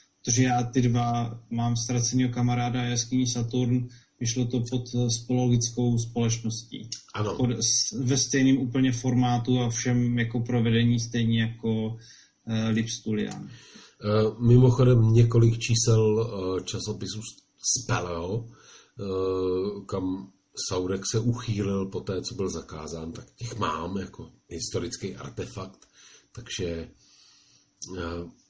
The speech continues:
Speaker 2: je to, je to, je to super. Eh,
Speaker 1: Mhm.
Speaker 2: nicméně, eh, Kometa se opírala o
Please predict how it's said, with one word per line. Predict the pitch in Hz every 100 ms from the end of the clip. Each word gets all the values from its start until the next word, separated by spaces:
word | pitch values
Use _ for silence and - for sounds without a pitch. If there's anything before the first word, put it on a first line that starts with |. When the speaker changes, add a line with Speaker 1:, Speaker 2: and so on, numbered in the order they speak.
| -
Speaker 2:
je | 104
to, | 117 -
je | 101 87
to, | - 67 - -
je | -
to | - - -
super. | 95 107 123 - - - - - -
Eh, | 107 110
Speaker 1:
Mhm. | 117 110 - -
Speaker 2:
nicméně, | 113 120 117 127 127 127 127 123 123
eh, | 123 - 101 101 101 98 95 92 92 - - _ _ _ _ _ _ _ -
Kometa | 110 120 117 123 113
se | 117
opírala | - - 98 101 101 101 101 101 - -
o | 90 90 90